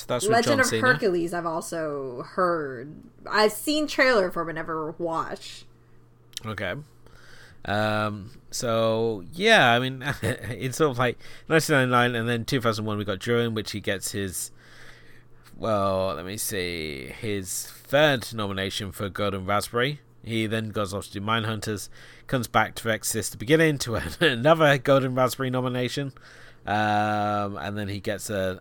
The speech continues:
Speaker 1: another one in two thousand fourteen for The Legend of Hercules.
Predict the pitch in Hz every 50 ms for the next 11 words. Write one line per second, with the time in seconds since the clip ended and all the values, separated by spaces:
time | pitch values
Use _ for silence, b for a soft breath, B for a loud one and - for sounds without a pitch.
0 | - - 107 104 95 - 101 101 101 98 98 98 95 95 92 - - 104 92 -
1 | 95 92 87 98 95 90 - 101 95 - - 98 92 - 98 92 95 95 92 -
2 | 98 85 80 - 98 101 95 - 101 87 -